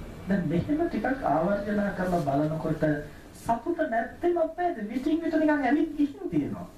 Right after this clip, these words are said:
හැබැයි ලැබිච්ච දේවල් එක්කලා අපිට තෘප්තිමත් වෙන්නට කාලයක් නැති වෙලා තියෙනවා. ඒ නිසා බුදුරජාණන් වහන්සේ දේශනා කරන මේ ප්‍රශ්නය තුල අපට නොපෙනිච්ච තැනක් තියෙනවා. ඒ මොකක්ද? ලද දෙයින් සතුටු වීම කියන එක.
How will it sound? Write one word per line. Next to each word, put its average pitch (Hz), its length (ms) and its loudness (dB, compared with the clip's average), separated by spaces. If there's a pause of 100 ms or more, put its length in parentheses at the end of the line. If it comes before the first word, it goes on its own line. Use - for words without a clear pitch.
(180)
හැබැයි 277 400 0
ලැබිච්ච 285 460 2
දේවල් 135 460 0
එක්කලා 117 500 -4 (240)
අපිට 151 300 -2
තෘප්තිමත් 139 680 -6
වෙන්නට 120 300 -8
කාලයක් 107 520 -6
නැති 101 280 -8
වෙලා - 240 -10
තියෙනවා. - 360 -18 (340)
ඒ - 140 -4
නිසා 185 200 0
බුදුරජාණන් 196 720 2
වහන්සේ 143 420 0
දේශනා 156 500 -4
කරන 175 360 -2
මේ 170 200 4
ප්‍රශ්නය 233 500 -4 (120)
තුල 156 240 2 (720)
අපට - 380 -2
නොපෙනිච්ච 254 680 0
තැනක් 143 420 -2
තියෙනවා. - 340 -10 (220)
ඒ 175 160 2
මොකක්ද? 180 520 -6 (600)
ලද 139 400 0
දෙයින් 185 300 -4
සතුටු 147 560 -2
වීම 107 280 -2
කියන 90 220 -12
එක. - 180 -16